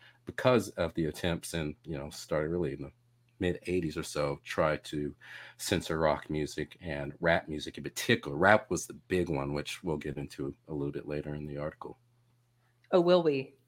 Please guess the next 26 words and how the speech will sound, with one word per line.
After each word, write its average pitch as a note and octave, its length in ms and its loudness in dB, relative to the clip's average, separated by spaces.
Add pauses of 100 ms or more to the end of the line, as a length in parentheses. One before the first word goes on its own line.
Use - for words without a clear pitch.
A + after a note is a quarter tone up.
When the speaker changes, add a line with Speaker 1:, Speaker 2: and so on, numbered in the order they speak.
(520)
Speaker 2:
Yeah, B2 200 0
we A#2 140 8
will. A#2 220 6 (360)
Speaker 1:
<laughs> C4 200 12
Speaker 2:
<laughs> - 40 0
Yeah, G3 280 12
we D#3+ 80 8
will. - 280 4 (420)
<laughs> G#3+ 600 10 (440)
Yeah, B3 180 12
I'm B3 120 8
with C4+ 140 4
you. F#3+ 400 4
I, G#3 280 10
I G#3+ 40 10
think, A#3 320 4 (1000)
uh, F#3 380 4
these G#3+ 180 8
people A#3+ 340 4
knew. G3+ 680 10 (720)
See, A3 120 12
at G#3 180 12
the B3 80 8
time, G3+ 540 8 (200)
I, - 80 -2 (120)
I, D#2+ 180 -4